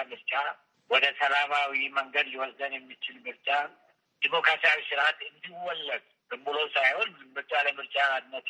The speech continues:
ሳይሆን ዲሞክራሲያዊ ስርዓት በታሪካችን ለመጀመሪያ ጊዜ እንዲወለድ ለማድረግ ከዛም ደግሞ ህዝባችን ሰላምና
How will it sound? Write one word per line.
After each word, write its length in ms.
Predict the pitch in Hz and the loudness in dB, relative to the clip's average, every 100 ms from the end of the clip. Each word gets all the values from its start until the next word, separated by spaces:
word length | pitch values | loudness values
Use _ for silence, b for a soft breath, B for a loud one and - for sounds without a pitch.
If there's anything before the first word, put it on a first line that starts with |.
| 143 | -6
ሳይሆን 320 | 135 135 165 - | -2 -2 -2 -6
ዲሞክራሲያዊ 580 | 127 156 160 156 156 147 | -2 2 4 4 2 2
ስርዓት 280 | 143 151 - | 0 -2 0
በታሪካችን 680 | 147 135 131 131 143 - 127 | -2 0 0 2 -2 0 -2
ለመጀመሪያ 580 | 127 127 127 123 131 - | -4 -4 -6 -4 -2 -2
ጊዜ 180 | 127 131 151 - | -2 -2 -2 -2
እንዲወለድ 680 | 127 131 160 156 139 143 - | -4 -2 0 2 2 0 0
ለማድረግ 500 | 131 123 120 - 160 - _ | 0 2 2 4 2 2 _
ከዛም 400 | - 160 190 180 170 170 151 143 | 0 4 4 4 2 0 0 -2
ደግሞ 220 | 143 156 190 220 - - _ - | -6 0 0 0 -8 -16 _ -16
ህዝባችን 580 | 143 156 170 - 214 - _ | -4 4 4 4 -8 -14 _
ሰላምና 520 | 165 156 156 160 156 | -2 2 2 0 2